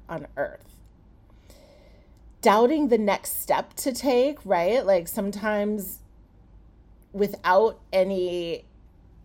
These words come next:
overthinking, you, you know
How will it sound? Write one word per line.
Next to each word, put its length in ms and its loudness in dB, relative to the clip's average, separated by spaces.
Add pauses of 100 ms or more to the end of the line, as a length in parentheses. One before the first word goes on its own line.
(120)
overthinking, 1160 -2 (120)
you, 220 -4 (220)
you 160 -2
know 640 -2